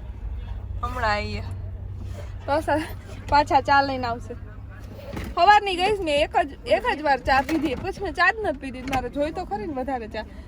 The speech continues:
સ્વામી કે, "હા, ચા ને પી?" મેં કીધું, "હા, લેતા આવો, જાઓ," કીધું, "આ ઠંડી થાય ને તો બીજી લેતા આવી." જો, ઈ લેવા ગયા છે.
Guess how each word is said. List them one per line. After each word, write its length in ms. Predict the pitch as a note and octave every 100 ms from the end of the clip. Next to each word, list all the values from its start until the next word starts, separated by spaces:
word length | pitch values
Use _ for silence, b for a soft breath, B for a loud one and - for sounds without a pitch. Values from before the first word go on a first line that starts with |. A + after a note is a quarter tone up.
| B
સ્વામી 300 | - D4 F4+
કે, 100 | D#4
"હા, 180 | D4+ D#4
ચા 140 | A4+ G#4+
ને 60 |
પી?" 160 | G#4 G#4
મેં 140 | E4+
કીધું, 180 | B3 B3+
"હા, 140 | D#4+
લેતા 260 | E4 C4+ F4+
આવો, 180 | F4 E4
જાઓ," 200 | B3 C4+
કીધું, 280 | F4 B4 D4+
"આ 60 |
ઠંડી 340 | D4+ F4 E4 F#4+
થાય 120 | A4+
ને 60 |
તો 120 | G4 C#4
બીજી 220 | C#4+ C#4+
લેતા 260 | B3+ B3+
આવી." 120 | A3+ A3+
જો, 120 | A4
ઈ 80 | E4
લેવા 260 | B3 A#3
ગયા 220 | A3+ A#3+
છે. 100 | C4+